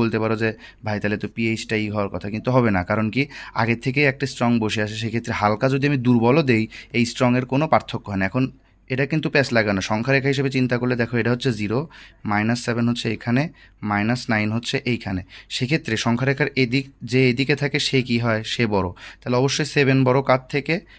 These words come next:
নাইনের থেকে। ওই জন্য পানিতে আগে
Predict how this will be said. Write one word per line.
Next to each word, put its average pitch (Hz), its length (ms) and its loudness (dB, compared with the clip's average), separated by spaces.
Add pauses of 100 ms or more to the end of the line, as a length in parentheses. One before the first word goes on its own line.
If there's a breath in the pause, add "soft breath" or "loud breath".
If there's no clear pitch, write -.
(140 soft breath)
নাইনের 101 420 0
থেকে। 107 220 -8
ওই 139 180 4
জন্য 113 160 4 (420 loud breath)
পানিতে 151 480 2
আগে 131 240 6